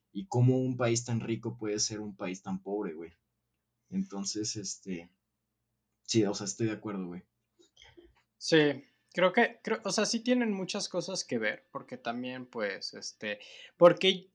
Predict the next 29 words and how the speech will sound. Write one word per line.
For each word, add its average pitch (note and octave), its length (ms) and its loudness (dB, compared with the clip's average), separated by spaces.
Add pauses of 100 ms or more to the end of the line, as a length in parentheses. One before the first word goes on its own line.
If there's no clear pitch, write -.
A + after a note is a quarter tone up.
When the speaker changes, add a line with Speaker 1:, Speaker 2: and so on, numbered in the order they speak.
(180)
Speaker 2:
¿por E3+ 160 2
qué, G3 100 2
por G#3 160 2
ejemplo, F3+ 560 2
en D#3 100 -2
otros D#3+ 320 -4
países C#3+ 460 -2
se C#3+ 120 -2
ve C3+ 100 -2
al C#3+ 100 -4
mexicano C#3+ 580 -6
de C#3+ 60 -6
esa C#3 160 -4
manera? B2 580 -4
A C3 60 -14
mí C3 120 -8
se C#3+ 120 -6
me C#3 120 -6
ocurre, B2+ 360 -4
pero A2 240 -6
que G#2+ 240 -8
por - 220 -16
cuestiones A#2+ 540 -10
de, G#2 300 -6
por G#2+ 140 -8
ejemplo, A#2 360 -8
de A2+ 80 -6
migración, A2 640 -6
¿no? B2+ 240 -10